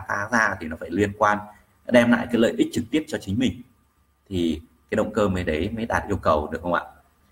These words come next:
Đó. Thế thì, ờ, sơ sơ là chúng ta đã có những cái bước để chúng ta làm những cái việc như thế để tìm ra cái động cơ của mình. À, thì hôm nay chắc là cũng muộn rồi thì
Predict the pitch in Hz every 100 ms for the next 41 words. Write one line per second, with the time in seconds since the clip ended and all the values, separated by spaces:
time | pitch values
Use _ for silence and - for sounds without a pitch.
0 | _ _ _ _ 87 87 98 - - _
1 | _ _ _ - 139 127 117 113 107 104
2 | 139 143 139 135 117 - 113 123 113 95
3 | 120 101 98 113 127 127 135 151 196 196
4 | - - 82 78 92 110 110 98 92 87
5 | 92 113 123 95 104 101 90 117 - 92
6 | 90 104 104 - - 98 98 82 85 82
7 | - _ _ _ _ _ _ - 87 87
8 | 85 82 - - _ _ 95 104 117 113
9 | 113 139 139 101 117 123 104 98 92 85
10 | 87 85